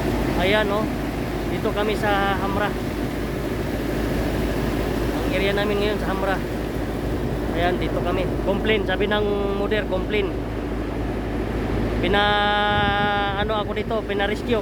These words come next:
Kaso, ang sasakyan ko, sira. Ayan, oh. Oh, ayan. Tingnan mo yan sa kanya. Ayan ang tubig, oh. Kunti lang tubig to, kunti lang. Kaso,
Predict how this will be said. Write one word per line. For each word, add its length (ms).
Kaso, 480
ang 160
sasakyan 480
ko, 240
sira. 320
Ayan, 240
oh. 80
Oh, 320
ayan. 160
Tingnan 260
mo 80
yan 220
sa 160
kanya. 100
Ayan 200
ang 120
tubig, 260
oh. 160
Kunti 260
lang 220
tubig 240
to, 160
kunti 320
lang. 240
Kaso, 600